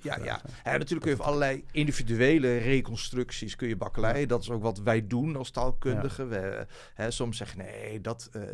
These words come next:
Speaker 1: voor dat woord, eh, vinden we het, eh, het bewijs te mager. Terwijl iemand zegt, nou, ik vind dat bewijs eigenlijk wel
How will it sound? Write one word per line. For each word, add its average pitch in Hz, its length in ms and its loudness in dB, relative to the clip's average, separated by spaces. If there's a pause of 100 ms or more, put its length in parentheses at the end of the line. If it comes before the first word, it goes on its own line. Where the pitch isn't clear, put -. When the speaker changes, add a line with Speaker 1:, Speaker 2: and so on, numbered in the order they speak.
(160)
Speaker 1:
voor 127 200 -8
dat 135 200 4
woord, 127 560 -2
eh, 117 100 -6 (180)
vinden 113 300 -6
we 104 120 -4
het, 104 300 -6
eh, 101 140 -6 (400)
het 110 160 -6
bewijs 107 480 0
te - 120 -6
mager. 104 500 -4
Terwijl 110 160 -8
iemand 95 220 -8
zegt, - 140 -10
nou, - 120 -12
ik 98 80 -20
vind 107 140 -10
dat 95 140 -8
bewijs - 280 -18
eigenlijk 101 300 -12
wel 104 100 -12